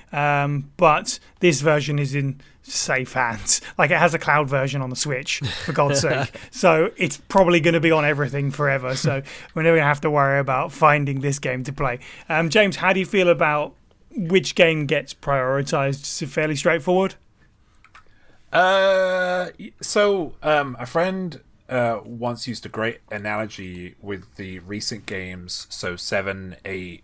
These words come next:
Speaker 3: and the remakes, um, and that was, uh,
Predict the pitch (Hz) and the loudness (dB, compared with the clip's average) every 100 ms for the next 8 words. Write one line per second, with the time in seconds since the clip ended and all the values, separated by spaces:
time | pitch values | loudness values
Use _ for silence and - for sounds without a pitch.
0 | - 101 90 92 92 90 90 90 - - | -16 -16 -16 -16 -14 -14 -16 -16 -12 -10
1 | - _ _ _ _ _ 107 101 95 92 | -12 _ _ _ _ _ -4 -4 -4 -8
2 | 92 92 87 - 104 95 101 101 101 98 | -12 -14 -16 -16 -16 -8 -6 -6 -8 -8
3 | 95 92 - - - _ _ _ _ _ | -10 -10 -10 -10 -14 _ _ _ _ _
4 | _ 98 95 92 90 90 | _ -10 -8 -6 -8 -10